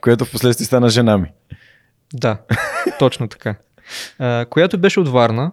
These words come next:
Speaker 1: Окей.
Speaker 2: И съответно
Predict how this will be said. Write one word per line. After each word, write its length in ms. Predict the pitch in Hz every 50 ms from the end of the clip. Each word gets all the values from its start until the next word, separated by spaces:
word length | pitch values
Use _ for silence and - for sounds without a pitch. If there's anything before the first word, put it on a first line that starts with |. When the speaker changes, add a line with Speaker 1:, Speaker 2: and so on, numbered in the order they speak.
| - -
Speaker 1:
Окей. 300 | - 107 101 104 107 139 165 _ _ _ _ _ _ _ - -
Speaker 2:
И 380 | - 139 135 131 131 131 131 127
съответно 920 | 123 - - 131 123 - - 151 156 151 170 165 165 160 156 156 151 147